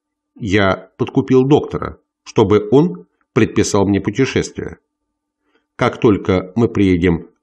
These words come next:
в Папеэте, мой управляющий зафрахтует шхуну, и мы отправимся. Но они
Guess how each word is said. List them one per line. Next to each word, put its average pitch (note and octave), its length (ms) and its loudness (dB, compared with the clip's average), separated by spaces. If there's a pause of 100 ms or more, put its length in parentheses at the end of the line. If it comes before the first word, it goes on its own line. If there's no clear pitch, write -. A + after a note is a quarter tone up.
в - 100 -20
Папеэте, F#2 800 -2 (640)
мой E3+ 200 4
управляющий G2+ 1000 0 (160)
зафрахтует B2 680 0
шхуну, A2 580 -2 (100)
и B2 100 2
мы G#2 160 2
отправимся. D2+ 720 -4 (760)
Но A#2+ 240 2
они D3+ 420 0